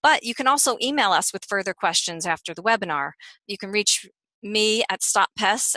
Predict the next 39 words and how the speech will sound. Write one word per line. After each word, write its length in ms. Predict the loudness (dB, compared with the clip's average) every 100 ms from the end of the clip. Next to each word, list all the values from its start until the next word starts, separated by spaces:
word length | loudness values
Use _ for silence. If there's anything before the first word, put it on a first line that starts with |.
| -2
at, 460 | 0 2 2 2 0
stop 240 | 0 -2 -2
pests 260 | -2 0 0
at 120 | -2
cornell 400 | -2 -6 -2 -2
dot 220 | 0 -2 -2
e 100 | -6
d 120 | -4
u, 320 | -2 -2 -6 -12 -20 -20 _
and 280 | 0 0 0
Matt's 280 | -2 -2 -4
email 300 | -2 -2 -2
address 380 | 2 2 2 -2
is 220 | -4 -8 -4
M 260 | -4 -4 -4
J 320 | 0 0 2
F 420 | 0 0 -4 -16 _ _
two 280 | -6 -4 -4
six 340 | 0 -2 0 0
seven 380 | 0 -2 -6
at 160 | -4 -6
cornell 440 | -6 -10 -6 -6 -4
dot 180 | -6 -6
e 120 | -8
d 120 | -12
u, 300 | -10 -12 -12 -18 -16
and 160 | -12
we'll 180 | -10 -12 _
have 180 | -8 -6
those 200 | -6 -6
up 80 | -6 -8
on 160 | -10
the, 220 | -8 -8 -10 -18
at 60 | -14
the 120 | -12
end 120 | -12
of 60 | -16
the 80 | -14
presentation. 760 | -10 -8 -8 -6 -4 -4 -6